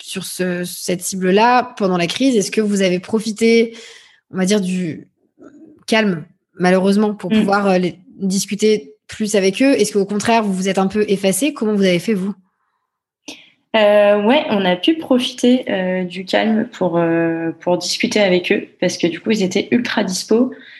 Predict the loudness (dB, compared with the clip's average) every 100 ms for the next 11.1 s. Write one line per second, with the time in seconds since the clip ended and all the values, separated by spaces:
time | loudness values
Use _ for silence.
0 | -20 _ 0 2 4 2 2 0 0 -2
1 | -4 -4 -4 -2 0 0 2 2 2 2
2 | 2 2 2 2 -4 -8 -8 -4 -2 0
3 | 0 0 0 -2 -6 -6 -8 -8 -12 _
4 | _ _ _ _ _ _ _ 0 2 4
5 | 4 2 2 2 2 2 2 2 2 0
6 | 0 2 4 2 2 0 0 -2 -6 -6
7 | -6 -4 -8 -8 -16 -14 -10 -8 -6 0
8 | 2 2 0 -2 2 4 2 0 -2 -2
9 | 2 2 2 0 0 0 -2 -4 -4 -6
10 | -8 -6 -6 -6 -6 -6 -6 -2 0 0
11 | -2